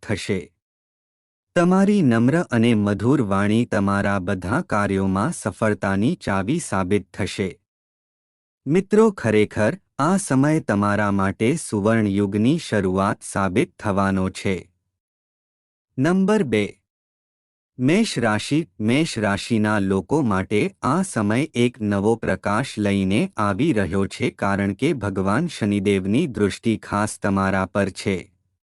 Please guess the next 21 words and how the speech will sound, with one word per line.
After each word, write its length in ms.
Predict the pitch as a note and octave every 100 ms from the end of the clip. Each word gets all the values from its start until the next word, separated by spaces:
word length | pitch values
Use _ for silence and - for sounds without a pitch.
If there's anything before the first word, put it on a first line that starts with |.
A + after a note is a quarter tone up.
| _ _ _ _ _ _ _ _ -
મિત્રો, 580 | A#2 A2+ F#3+ F3 G#3+ - _
શનિદેવ 600 | - F3 F3+ G3+ G3 G3+
હવે 340 | A#2 G#2+ A#2+ D#3
તમારાથી 800 | G#2+ G2+ G#2 G2 G2+ - A2 G#2
ખૂબ 380 | - C3+ F3+
ખુશ 380 | D3 - A2 -
છે 340 | - A2+ E3+ -
અને 280 | A2+ G#2+ G#2
તેના 400 | - G#2 G2+ G2
કારણે 640 | F#2+ G2+ G2 F#2+ G2+ F#3+ -
તમારા 440 | G2 G2 G2+ F#2+
માન, 360 | F#2 F#2 G2+ F#3
ખ્યાતિ 800 | _ _ - G#2+ G2+ - D#3 -
અને 240 | A2+ A2
પ્રતિષ્ઠામાં 840 | A2 G#2+ G2+ A2+ - - G2 G2 C#3+
નોંધપાત્ર 800 | D3 G#2 G#2 F#2 G#2 G2 A2 A2+
વધારો 540 | G#2 G2 D#2+ G2 G2+
થવાનો 560 | G2+ - G2 F#2+ F#2+ F#2
છે. 420 | - G#2 F#2 - _ _ _ _ _ _ _ _ _ _ _ _ _ -
સમાજમાં 760 | - E3+ F#3 G3+ E3+ F3+ F#3+
તમારી 520 | - A2 A2 A2+ B2